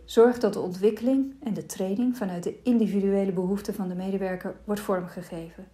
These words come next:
Zorg voor autonomieondersteuning door een duidelijke rationale te geven waarom de taak en het gewenste gedrag belangrijk zijn en hoe een training daar eventueel aan kan bijdragen.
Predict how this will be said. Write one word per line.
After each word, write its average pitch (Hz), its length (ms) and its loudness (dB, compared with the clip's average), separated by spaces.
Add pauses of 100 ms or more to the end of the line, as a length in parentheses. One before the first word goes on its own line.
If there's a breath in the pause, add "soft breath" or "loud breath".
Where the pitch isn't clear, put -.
(120)
Zorg 220 320 4
voor 208 240 -2
autonomieondersteuning 175 1160 2 (180)
door 208 140 -8
een 196 120 -4
duidelijke 226 460 4
rationale 196 520 -2
te 196 120 -8
geven 202 400 -4 (380 loud breath)
waarom 220 420 6
de 196 160 -2
taak 233 380 -4 (100)
en 247 80 2
het 226 120 2
gewenste 196 380 -4
gedrag 196 320 -4
belangrijk 202 480 0
zijn 175 300 -8
en 208 80 -4
hoe 226 160 4
een 208 100 0
training 233 400 4
daar 180 160 -6
eventueel 220 440 2
aan 196 140 -8
kan 202 160 -4
bijdragen. 196 720 -2